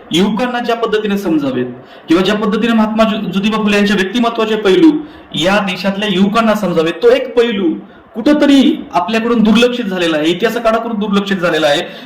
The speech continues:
ते म्हणजे उद्योगपती महात्मा ज्योतिबा फुले.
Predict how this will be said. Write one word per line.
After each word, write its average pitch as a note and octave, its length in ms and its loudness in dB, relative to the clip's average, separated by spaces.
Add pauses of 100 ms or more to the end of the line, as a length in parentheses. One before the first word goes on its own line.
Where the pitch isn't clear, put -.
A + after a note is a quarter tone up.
(160)
ते A#3+ 120 4
म्हणजे F#3 440 -2 (400)
उद्योगपती A#3 920 0
महात्मा F#3+ 420 0
ज्योतिबा E3+ 420 2
फुले. C3 260 -10